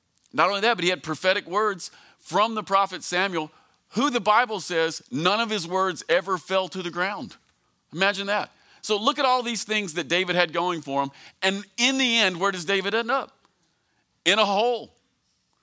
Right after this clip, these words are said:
So I just want you to know that right now. Like, if you're a Christian and you are doing pretty well, I just want you to know there may be a day where you end up in a pit.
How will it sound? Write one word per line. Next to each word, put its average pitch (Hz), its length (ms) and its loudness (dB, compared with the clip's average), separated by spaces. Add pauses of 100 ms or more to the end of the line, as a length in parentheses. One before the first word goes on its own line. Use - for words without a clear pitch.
(100)
So - 120 -2
I - 20 2
just 208 160 -4
want 202 180 -2
you 202 120 -2
to 165 140 4
know 165 220 2
that 143 180 4
right 135 160 2
now. 113 240 2 (220)
Like, 147 180 2
if 165 120 -2
you're 226 140 0
a 226 40 -2
Christian 165 640 -2 (440)
and 156 300 4
you 180 340 -2
are 165 200 4
doing 175 280 -2
pretty 196 220 -4
well, 156 520 0 (120)
I 143 80 2
just 180 140 -2
want 196 180 -6
you 202 80 -4
to 196 40 -4
know 175 200 2
there 139 180 0
may 180 180 -2
be 190 120 -4
a 185 60 0
day 156 320 2
where 135 160 -2
you 139 200 -2
end 147 120 -2
up 147 120 0
in 147 100 -4
a 151 40 -2
pit. 226 260 -4